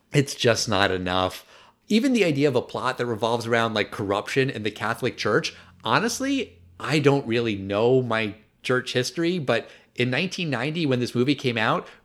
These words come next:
was that ahead of its time? Was that, like, before all of the sex scandals were wide out in the open?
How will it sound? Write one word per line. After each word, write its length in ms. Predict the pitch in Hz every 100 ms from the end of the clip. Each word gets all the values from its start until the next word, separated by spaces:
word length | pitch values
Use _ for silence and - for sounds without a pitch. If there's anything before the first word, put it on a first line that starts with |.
| -
was 160 | 107
that 260 | 113 160 202 - _ _ -
ahead 320 | 101 - 98
of 120 | 139
its 180 | 214 -
time? 560 | - 240 262 277 262 127
Was 160 | 120
that, 160 | 123 127
like, 220 | 139 -
before 520 | 113 - 120 139 156
all 280 | 151 139 143
of 120 | 131
the 240 | 139 135 127
sex 300 | - 143 -
scandals 460 | - 160 160 147
were 80 | 123
wide 420 | 104 104 117 131
out 300 | 127 135 143
in 80 | 131
the 120 | 120
open? 460 | 117 151 185 185